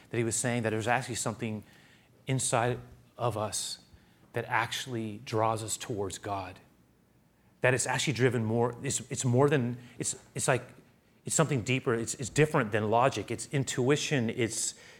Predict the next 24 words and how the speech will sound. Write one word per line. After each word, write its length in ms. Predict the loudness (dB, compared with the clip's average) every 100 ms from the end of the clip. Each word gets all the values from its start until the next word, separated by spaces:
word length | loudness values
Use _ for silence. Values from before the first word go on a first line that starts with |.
| -6
it's 160 | -4 2
instinct, 680 | 4 4 2 2 2 0 -6
it's 160 | -2 2
sensitivity, 1000 | 4 4 2 -2 0 2 4 2 0 -4 -16 -18 0
um, 340 | 4 4 2 -2
it's 140 | 2
a 80 | 2
yearning 580 | 4 4 6 4 2 2
deep 300 | 4 4 4
within 400 | 2 4 4 4
a 80 | 2
human 440 | 2 4 6 4
being 460 | 2 2 2 0 -2 -10 -2
that 180 | 0 2
yearns 460 | 4 6 4 2 2
to 80 |
know 180 | 4 4
why 280 | 4 6 6
it's 200 | 4 0
here 360 | 2 6 6 4
and 120 | 4
wants 240 | 2 2
to 120 | -2 2
live, 380 | 6 6 4